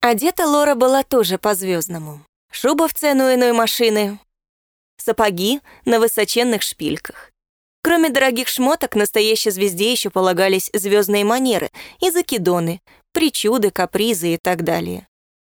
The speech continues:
Лора об этом помнила и время от времени сообщала окружающим: «Рядом с вами звезда, не забывайте и не забывайтесь». «Степанов, неужели нельзя было приехать вовремя?» Сергей чмокнул ее в щеку и протянул цветы.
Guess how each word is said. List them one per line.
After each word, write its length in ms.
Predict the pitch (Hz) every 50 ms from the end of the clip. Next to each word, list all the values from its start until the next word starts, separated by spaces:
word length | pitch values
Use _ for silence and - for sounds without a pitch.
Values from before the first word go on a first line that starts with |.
| _ _ _ -
Лора 380 | - 285 320 330 311 302 294 277
об 100 | 233 269
этом 300 | 269 - 277 262 254 240
помнила 440 | 269 302 311 277 220 202 196 196
и 100 | 190 190
время 300 | 190 190 214 214 202 196
от 100 | 190 185
времени 340 | - 202 226 247 233 214 196
сообщала 500 | 180 - 202 196 202 - - 233 196 160
окружающим: 840 | 170 170 - 180 185 175 190 180 165 160 - - - 180 180 185 - _ _ -
«Рядом 360 | - 214 220 220 208 226 233
с 80 | 220 -
вами 280 | 226 233 233 226 226
звезда, 600 | 214 214 214 240 233 220 214 269 269 202 170 170 _ -
не 180 | - 226 240
забывайте 600 | 226 220 240 208 233 240 240 285 330 294 - - 196
и 40 | 190
не 140 | 196 214
забывайтесь». 800 | 214 - 220 202 208 185 185 170 170 165 - - 185 - - - _ _ _ _ _ _ _ _ _ _ _ _ _ -
«Степанов, 600 | - - - 294 - - 349 311 226 190 180 -
неужели 380 | 247 269 302 302 370 392 359
нельзя 360 | 294 269 262 254 233 269 285
было 200 | 254 247 233 233
приехать 440 | 220 - 233 233 233 214 - 202 -
вовремя?» 540 | 208 185 202 190 156 160 151 147 151 156 175 _ _ _ _ _ _ _ _ _ _ _ _ _ _
Сергей 440 | - - - 294 269 226 262 330 330
чмокнул 520 | - - - 247 247 247 - 214 214 202 196
ее 160 | 190 185 185
в 40 | -
щеку 360 | - - 294 339 - - 285
и 80 | 254
протянул 460 | 226 - 214 202 - 202 190 196 208 214
цветы. 480 | - - 185 185 175 - - 160 156